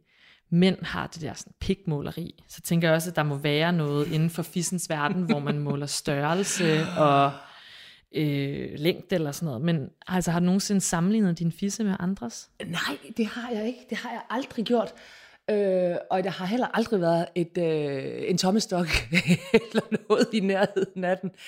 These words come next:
Speaker 2: Øh, det er simpelthen aldrig nogensinde tænkt over. Og det tror jeg også har noget at gøre med, at, øh, at for mænd, der er den der pik virkelig en enorm stolthed, som de gerne vil vise frem, og som de også gerne vil stille sig op og måle med andre. Og på den måde, der er vi jo ikke stolte af vores fisser også, for jeg ved ikke, hvad vi skulle sige.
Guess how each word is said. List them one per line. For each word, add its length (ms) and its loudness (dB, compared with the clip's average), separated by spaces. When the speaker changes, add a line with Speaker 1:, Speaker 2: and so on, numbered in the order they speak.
Speaker 2:
Øh, 80 2
det 340 2
er 60 0
simpelthen 280 0
aldrig 160 -8
nogensinde 320 -4
tænkt 240 -6
over. 160 -6
Og 180 -2
det 120 4
tror 280 0
jeg 100 2
også 220 -2
har 100 -6
noget 280 0
at 140 -6
gøre 260 0
med, 340 2
at, 300 -4
øh, 260 0
at 160 -8
for 120 -6
mænd, 280 -2
der 80 -6
er 80 0
den 160 -2
der 100 -2
pik 300 -4
virkelig 280 0
en 60 -2
enorm 260 -4
stolthed, 600 -2
som 140 -6
de 120 -12
gerne 240 -2
vil 120 -2
vise 180 -6
frem, 260 -6
og 80 -8
som 160 -6
de 100 -2
også 140 -6
gerne 180 -4
vil 60 -6
stille 160 -4
sig 80 -2
op 100 -6
og 60 0
måle 300 0
med 100 -4
andre. 220 -6
Og 60 -4
på 60 -4
den 120 -4
måde, 100 -6
der 120 -4
er 60 -6
vi 60 -6
jo 80 -4
ikke 240 -10
stolte 400 -4
af 80 -4
vores 180 -8
fisser 260 -2
også, 160 -2
for 60 -2
jeg 80 2
ved 80 2
ikke, 80 -4
hvad 80 0
vi 60 -4
skulle 200 -6
sige. 360 -2